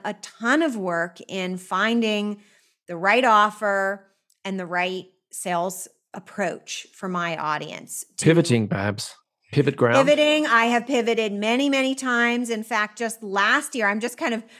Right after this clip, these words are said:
Speaker 1: recovered. Last year, at the end of the year, I started to hone in on the main offer.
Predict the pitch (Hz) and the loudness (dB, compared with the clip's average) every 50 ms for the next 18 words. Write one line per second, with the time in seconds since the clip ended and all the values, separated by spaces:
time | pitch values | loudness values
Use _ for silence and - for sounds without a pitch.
0 | - _ - 233 233 233 - 226 285 277 269 262 233 220 202 214 202 208 233 269 | -12 _ -2 -2 -2 -2 -2 0 2 2 4 4 2 0 2 0 2 2 2 0
1 | 262 - - 269 240 226 226 220 220 220 208 - - 208 220 240 240 247 233 247 | -2 -6 -6 -4 -2 0 0 -2 -2 -6 -12 -8 -6 -4 -2 0 0 0 0 -2
2 | 226 208 208 202 202 196 196 196 202 226 240 - _ _ _ _ _ _ _ _ | -6 -4 -4 -2 0 0 2 2 0 0 -2 -8 _ _ _ _ _ _ _ _
3 | - 220 226 226 226 - - 269 254 269 277 277 269 254 - 269 262 247 247 240 | -2 -2 -2 -2 -4 0 2 4 6 6 6 6 4 2 2 -2 0 0 0 2
4 | 233 233 226 220 220 214 208 208 196 196 190 190 185 175 175 226 226 233 233 226 | 2 2 0 0 0 0 2 0 0 0 -2 -6 -8 -2 2 4 6 6 6 6
5 | 226 226 226 226 226 226 233 226 214 214 - 190 196 180 180 - - 196 175 170 | 6 6 4 4 2 2 2 0 0 -2 -2 -4 -4 -4 -6 -6 -4 -2 -2 0
6 | 180 220 254 240 | -2 -4 -6 -8